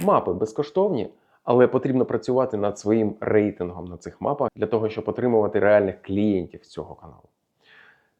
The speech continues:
сео просування, в принципі, безкоштовно і можна зробити самостійно, але потребує часу на те, щоб розкрутитися,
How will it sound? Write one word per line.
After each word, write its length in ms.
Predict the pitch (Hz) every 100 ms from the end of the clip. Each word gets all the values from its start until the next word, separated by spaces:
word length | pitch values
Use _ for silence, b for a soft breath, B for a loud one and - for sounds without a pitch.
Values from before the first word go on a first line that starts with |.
| _ _
сео 320 | - 220 190
просування, 560 | 190 185 208 113 85 82 _ _ _ _
в 40 | -
принципі, 480 | 151 147 117 117
безкоштовно 760 | 107 117 131 147 - 240 226 156 -
і 420 | 117 117 113 110 - _ _ _ _ _ _
можна 340 | 110 143 123 110
зробити 360 | 107 113 -
самостійно, 600 | - 110 120 - 113 82 -
але 340 | 110 107 82 - _ _ _ _ _ _
потребує 520 | 120 120 110 107 95
часу 300 | 104 107 110
на 80 | 90
те, 160 | 104
щоб 180 | 95 82
розкрутитися, 680 | 101 - - 247 254 220 -